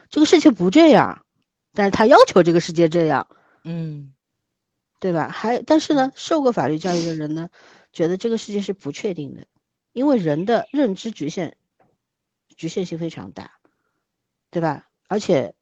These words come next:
Speaker 1: 一个事件也好，一个人也好，是存在其他可能性的。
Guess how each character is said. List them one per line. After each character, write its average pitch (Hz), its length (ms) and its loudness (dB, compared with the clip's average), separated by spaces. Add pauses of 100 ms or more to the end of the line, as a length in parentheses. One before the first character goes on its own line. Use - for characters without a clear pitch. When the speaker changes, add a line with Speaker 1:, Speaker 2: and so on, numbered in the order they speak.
(140)
Speaker 1:
一 226 180 -6
个 277 100 2
事 247 240 -4
件 202 160 2
也 170 80 0
好， 175 160 0
一 147 60 -2
个 190 120 0
人 151 160 0
也 151 100 -2
好， 151 180 -4
是 170 180 -6 (220)
存 160 320 -4
在 208 220 2
其 - 240 -12
他 160 180 -4
可 143 160 -10
能 127 160 -12
性 120 200 -14
的。 107 120 -20